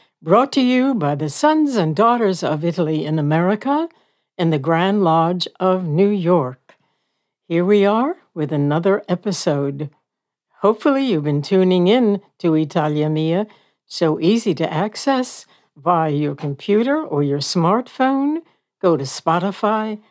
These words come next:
Apple, Stitcher, and, uh, just type in Italia Mia. Spotify is the one that I choose,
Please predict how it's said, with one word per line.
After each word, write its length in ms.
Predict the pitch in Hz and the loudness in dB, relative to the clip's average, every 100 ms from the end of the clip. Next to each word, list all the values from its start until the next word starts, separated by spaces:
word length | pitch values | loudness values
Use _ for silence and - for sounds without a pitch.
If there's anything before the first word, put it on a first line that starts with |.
| _ _ - | _ _ -6
Apple, 640 | 175 - 196 196 202 208 _ _ _ - | -4 -4 -4 -2 -2 -6 _ _ _ -18
Stitcher, 840 | - - 190 208 - 208 208 214 _ _ _ _ _ _ | -16 -4 -2 -2 -2 -2 -2 -6 _ _ _ _ _ _
and, 460 | 175 170 170 160 156 | -4 0 0 -2 -2
uh, 260 | 160 160 | -2 -2
just 560 | 160 147 180 180 - - _ _ | -4 -4 -6 -6 -12 -20 _ _
type 320 | - 156 190 247 | -6 -4 -2 0
in 400 | 277 269 247 - | 0 0 -4 -6
Italia 640 | 175 175 - 170 190 190 196 | -6 -4 -2 -2 0 0 0
Mia. 640 | 233 302 269 160 139 135 _ _ _ _ _ _ _ | 0 0 0 0 0 -6 _ _ _ _ _ _ _
Spotify 960 | - - 185 202 156 - 143 139 143 - | -16 -4 -2 -2 -4 -4 -4 -4 -6 -6
is 220 | 165 143 | -8 -6
the 100 | 143 | -6
one 240 | 143 160 | -4 -2
that 160 | 143 147 | -2 -2
I 160 | 160 | -2
choose, 600 | 139 - 147 147 190 240 | -2 -2 -2 -2 -4 -6